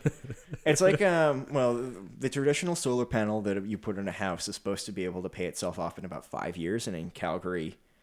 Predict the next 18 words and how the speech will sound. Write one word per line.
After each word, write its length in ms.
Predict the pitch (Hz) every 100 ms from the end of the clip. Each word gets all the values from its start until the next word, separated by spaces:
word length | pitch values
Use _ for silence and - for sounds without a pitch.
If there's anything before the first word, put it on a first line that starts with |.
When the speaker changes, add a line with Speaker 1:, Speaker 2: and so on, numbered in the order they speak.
| _ - _ _ -
Speaker 2:
um, 420 | 95 92 92 95
the 140 | 107
last 440 | 107 104 117 120 -
time 640 | 131 123 117 117 113 110
one 180 | 101 104
of 60 | 101
the 60 |
big 260 | 95 104 98
guys 320 | 104 98 92
did 140 | 104
a 40 | 90
study 360 | - 98 92
was, 200 | 90 90
it 40 | 92
was, 160 | 87
like, 180 | 92 87
eleven 400 | 95 87 87 67
years. 340 | 58 50 -